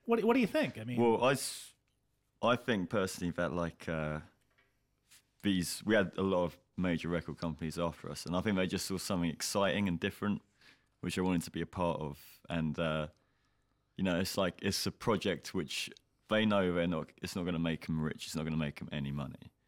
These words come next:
Speaker 2: but it'll be something exciting and different. 'Cause they've got their, like, Madonna, they've got, you know, all those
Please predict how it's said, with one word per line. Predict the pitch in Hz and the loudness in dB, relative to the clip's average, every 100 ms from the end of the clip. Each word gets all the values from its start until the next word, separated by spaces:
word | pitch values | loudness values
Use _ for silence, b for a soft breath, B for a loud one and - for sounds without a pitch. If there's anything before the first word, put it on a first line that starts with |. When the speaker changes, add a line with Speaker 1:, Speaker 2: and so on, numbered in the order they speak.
| _ _ _ _ _ | _ _ _ _ _
Speaker 2:
but | 85 71 | -2 0
it'll | 85 | 0
be | 69 - | -2 -2
something | - 85 82 - | 0 0 0 -2
exciting | 85 - 98 87 69 82 80 78 | -6 -2 0 0 0 -2 -2 -4
and | 80 80 - | -4 -4 -2
different. | 92 85 80 | -4 -4 -6
'Cause | 82 | 0
they've | 107 107 | 0 2
got | 110 | 2
their, | 85 90 | 2 2
like, | 82 78 - | 0 -2 -2
Madonna, | 92 82 87 85 80 78 | 0 0 0 0 0 -2
they've | 85 | -2
got, | 82 71 - | -4 -4 -4
you | |
know, | 80 78 | -2 -2
all | 82 | -2
those | 80 78 - | -2 -4 -10